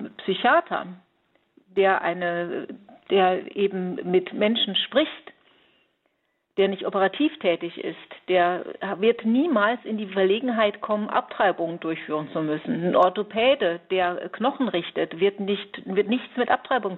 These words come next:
zu tun haben. Ebenso ein Herzchirurg. Das heißt, wir haben eine große Diversifizierung im Rahmen der Medizin. Und es ist ein totaler Blödsinn, Studenten schon während des Studiums beizubringen, wie man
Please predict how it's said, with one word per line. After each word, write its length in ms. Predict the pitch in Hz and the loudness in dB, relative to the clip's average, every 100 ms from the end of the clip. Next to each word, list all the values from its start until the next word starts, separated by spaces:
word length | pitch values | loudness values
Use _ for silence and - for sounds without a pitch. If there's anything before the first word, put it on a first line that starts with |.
| - | -10
zu 60 | |
tun 320 | 185 175 170 | -10 -8 -4
haben. 260 | 170 - 175 | -2 -2 0
Ebenso 400 | - 208 208 208 | 2 2 4 4
ein 160 | - 185 | 4 4
Herzchirurg. 760 | 226 254 - 208 165 - - _ _ _ - - - - _ | 0 -2 -6 -6 -2 -2 -4 _ _ _ -20 -20 -20 -20 _
Das 120 | 196 185 | -4 0
heißt, 180 | 202 226 | 0 0
wir 120 | 233 | -2
haben 140 | 208 220 | -2 -2
eine 120 | 208 | -4
große 420 | 190 240 320 277 | 2 2 2 -2
Diversifizierung 1160 | 196 220 220 220 214 208 - 247 269 185 170 - - - | -4 -2 0 0 -2 -8 -2 2 4 2 0 -6 -14 -4
im 180 | 233 214 | 0 2
Rahmen 440 | 185 175 202 214 | 4 2 0 -4
der 140 | 185 175 | -4 -4
Medizin. 720 | 160 160 160 - 165 147 143 - _ _ | -4 -6 -8 -10 -8 -6 -8 -12 _ _
Und 180 | - 202 | -2 0
es 80 | 196 | 0
ist 160 | 202 220 | -2 -2
ein 120 | 208 | -2
totaler 500 | 202 - 277 349 311 | -2 0 2 4 2
Blödsinn, 520 | 208 392 - - 311 392 - _ _ _ _ _ | 2 0 0 -2 -2 -2 -14 _ _ _ _ _
Studenten 580 | - 240 196 233 349 370 - | -10 -4 2 4 2 -4 -2
schon 380 | 269 277 269 208 | 2 4 2 0
während 340 | 220 254 269 | 2 2 0
des 160 | 220 214 | -6 -8
Studiums 520 | - 262 320 311 311 294 - | -2 0 2 2 0 -2 0
beizubringen, 760 | 208 233 - 220 240 240 240 | 0 0 -6 -6 -4 -2 -2
wie 100 | 214 | -2
man 400 | 202 196 190 196 | -2 0 -2 -6